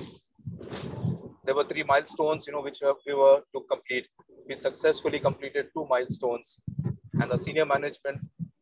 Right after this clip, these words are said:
appraised us, you know, and said, "Mike, you're going good." There was a time when I was completely down, and I did not know what to look and whom to, you know, come to, but I turned to the Lord. And yes,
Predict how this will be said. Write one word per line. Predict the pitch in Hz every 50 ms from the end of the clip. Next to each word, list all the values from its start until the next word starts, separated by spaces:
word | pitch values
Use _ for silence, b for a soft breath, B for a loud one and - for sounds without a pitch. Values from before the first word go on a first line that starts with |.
| _ -
appraised | 131 - - 139 143 151 151 - -
us, | 147 143 - -
you | - 139
know, | 127
and | 123 123 -
said, | - 135 127 - - _ - -
"Mike, | - 139 147 -
you're | 143 131 123 127
going | 131 135 - _ - -
good." | 127 131 - _ _ _ _ - - - - - - - - - - - - - - - - - - - -
There | 143
was | 147 147 147
a | 147
time | - 151 151 160 165
when | 143 156 151 151
I | 143 143
was | 143 147 147 -
completely | - 139 - _ 156 151 _ - 135
down, | 131 127 131 127 120 117 - _ - - - - - - - - - _ _ _ _ _ - -
and | - 135
I | 131
did | 135 131 135
not | 151 151 - -
know | 143 143
what | 135 120 135 135 _ -
to | 151
look | 135 131 143 - -
and | 127 127 127 _
whom | 147 151 156 _
to, | 147 139 139 135
you | 131
know, | 135
come | 131 - 127 127 123 _
to, | 123 117 113
but | 127 131 - _ _ _ _ _ _ _ _ _ _ _
I | 131 131
turned | 131 - 139 139 131
to | 123
the | 117 110
Lord. | 107 104 104 110 - - _ _ _ _ _ _ _ _ _ _ _ _ _ _ _ _ _
And | - 120
yes, | 131 143 139 - - -